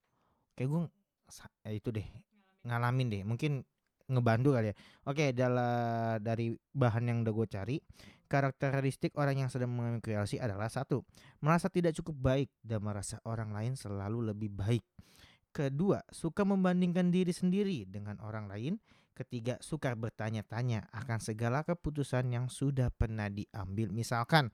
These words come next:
"Kayak gue dulu, ya, gue, gue dulu salah ambil jurusan nih.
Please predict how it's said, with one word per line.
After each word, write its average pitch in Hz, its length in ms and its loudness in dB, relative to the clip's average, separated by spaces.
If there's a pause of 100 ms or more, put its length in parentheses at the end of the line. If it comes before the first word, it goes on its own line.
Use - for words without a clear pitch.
(1120)
"Kayak 120 240 -6
gue 139 60 0 (100)
dulu, 135 120 -2 (160)
ya, 110 200 -4 (480)
gue, - 120 -8
gue 120 160 0
dulu 120 120 0
salah 101 400 -4
ambil 101 120 -4
jurusan 104 680 4
nih. 82 160 -12